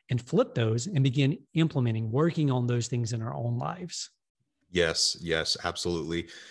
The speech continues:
Speaker 2: Thank you, Wayne. It has just been a real pleasure talking with you and just picking your brain a little bit and, and hearing all of your wonderful insights in relation to leadership and culture. I, I want to be respectful of your time. I notice we're getting close to the end of our time together, but before we close, I wanted to give you a chance to share with listeners how they can get connected with you,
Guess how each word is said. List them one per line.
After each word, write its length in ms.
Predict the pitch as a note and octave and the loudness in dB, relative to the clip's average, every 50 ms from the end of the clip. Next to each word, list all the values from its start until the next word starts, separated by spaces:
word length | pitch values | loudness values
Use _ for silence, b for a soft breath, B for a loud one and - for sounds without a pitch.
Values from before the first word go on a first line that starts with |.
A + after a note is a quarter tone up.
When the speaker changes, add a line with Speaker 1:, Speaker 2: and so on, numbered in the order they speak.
| B B B B _ - | B B B B _ 4
Speaker 2:
Thank 260 | C#3+ D3 C#3 C#3 - | 4 4 2 0 0
you, 100 | C#3+ B2 | 0 0
Wayne. 460 | G#2+ G2 G#2 G#2+ A2 A2 A2+ A#2 A2+ | 2 2 4 4 6 6 6 4 4
It 120 | A2+ B2 | 4 4
has 140 | C3 A2+ F#2+ | 2 0 -2
just 380 | F2+ - _ - G#2+ G2+ - - | -4 -8 _ -4 -2 -2 0 2
been 120 | G#2+ F#2+ | 2 2
a 60 | F2+ | 2
real 220 | E2+ F#2 G2 G2 F2+ | 2 4 4 4 4
pleasure 300 | - G#2 F#2+ F2+ F2+ E2+ | 4 2 0 0 0 -4
talking 380 | - - F2+ F#2 - - F#2+ | -2 0 0 0 0 0 -2
with 200 | F2+ E2+ D#2+ - | -2 -2 -4 -4
you 160 | F2+ F2 F2 F2 | -2 0 2 2
and 140 | E2+ E2 | 2 0
just 320 | E2 E2 - - _ _ - | -2 -4 -4 -6 _ _ -2
picking 320 | - A#2+ A#2+ - G#2+ G2 | -2 -2 0 0 -2 0
your 100 | F#2 F2 | 0 0
brain 300 | E2+ F2 F2+ F2+ F#2+ G2 | 0 0 0 2 2 0
a 40 | G2+ | 0
little 200 | F#2+ F#2 F2+ F2 | 0 0 0 2
bit 180 | F2 F#2+ F#2+ E2 | 2 2 2 2
and, 220 | F2 F2 E2+ C2 | 0 -4 -4 -4
and 240 | D#2 F#2 F2+ E2+ E2+ - | -6 -6 -6 -8 -10 -14
hearing 460 | - - - - A2+ G#2+ G#2 G2 F#2+ | -18 -18 -8 -4 0 0 0 0 0
all 240 | C#2 F#2 F#2+ F#2+ G2 | 0 0 0 0 0
of 80 | F#2 | 0
your 240 | F2+ F2+ F2 E2+ D2+ | -2 -4 -6 -6 -6
wonderful 500 | - F2 G2 G2 F#2+ F#2+ F2+ - F2+ - - | -6 -4 -2 0 0 0 -2 -4 -6 -6 -4
insights 640 | F#2+ F#2 F#2+ - - F2 D#2+ D#2 C#2+ - - - B B B B B B B B - | -4 -2 -2 -2 0 0 -2 -2 -2 -2 -4 -4 B B B B B B B B -6
in 100 | F#2 F#2 | -2 0
relation 420 | F2+ F2 F2+ F2+ - - F#2+ F2 | 2 2 2 2 2 0 -2 -2
to 100 | E2+ E2+ | -2 -2
leadership 540 | D#2+ E2 F2+ F2 F2+ F#2+ F2+ - F#2 - - | -2 -2 -2 -2 0 -2 -2 -2 -4 -6 -6
and 120 | D#2+ D2+ - | -8 -10 -8
culture. 580 | - - F2 E2+ - - - E2 D#2+ D#2 B B B B B B B B B - | -6 -4 -4 -4 -4 -4 -2 -2 -2 -2 B B B B B B B B B -2
I, 220 | - G2+ A2 A2 | 2 4 4 4
I 120 | G#2+ - A#2 | 4 4 4
want 140 | A#2 A#2+ A2+ | 4 4 4
to 60 | G#2 | 4
be 100 | G#2+ G2+ | 2 2
respectful 440 | G2 G2 - - G2 - - F#2+ F2+ | 2 0 0 0 0 0 0 -2 -2
of 100 | F2 F#2 | -2 0
your 140 | F#2 F#2 | -2 -2
time. 340 | F2+ - F2+ F2+ F2 F2 F2 | -2 0 0 2 2 2 2
I 80 | F2 E2+ | 2 2
notice 460 | E2+ E2+ F2 F2+ E2 - - - - | 0 0 0 0 0 0 0 -2 -2
we're 100 | F2 D#2+ | -2 -2
getting 220 | E2+ E2+ E2+ E2+ | 0 0 0 -2
close 340 | - - - G#2+ G#2 G2+ - | -4 0 2 2 4 4 2
to 80 | - G2 | 0 0
the 160 | F2 F#2 - | 0 0 0
end 100 | F2 F2 | 0 -2
of 80 | F2 F2 | 0 0
our 80 | F2 | -2
time 280 | - - - E2+ E2 D#2 | -2 -2 -4 -4 -4 -6
together, 580 | - - - F#2 E2+ D#2 D2 D#2 D#2 D#2 D#2 - | -8 -4 -2 0 0 0 0 0 -2 -2 -2 -4
but 120 | F2+ D#2+ | -4 -4
before 320 | F2 F2 - - G#2 G#2 F#2+ | -4 -4 0 4 4 4 4
we 100 | F#2 F2+ | 2 -2
close, 420 | - - - A#2+ A#2+ A#2 A2 G#2+ | -4 0 2 2 4 4 2 2
I 60 | G2 | 0
wanted 300 | F2+ F2 F2 E2+ E2 D#2+ | 0 0 -2 -2 -4 -6
to 40 | E2 | -8
give 140 | E2 D#2 F2+ | -10 -4 -2
you 140 | F#2+ G#2 G2 | 0 0 0
a 20 | |
chance 420 | F#2+ - F#2+ F#2 F2+ F2+ F2 - - | 0 0 0 0 0 0 -2 -4 -4
to 100 | - - | -4 -4
share 160 | - F2+ E2+ | -2 -2 -4
with 120 | E2 - | -2 -2
listeners 320 | F2+ F2 E2 - - E2 - | -2 -2 -2 -2 -4 -6 -6
how 120 | - E2 | -4 -4
they 100 | D#2+ D#2+ | -4 -4
can 140 | - D#2+ D#2 | -4 -6 -6
get 160 | C#2 C2 - | -6 -8 -8
connected 400 | - F#2+ G2 G#2+ G#2 - A2+ F#2+ | -2 0 0 0 2 0 -2 0
with 220 | G2 F#2+ F#2 - - | 2 0 0 0 0
you, 220 | F#2+ F#2 F#2 | 0 0 0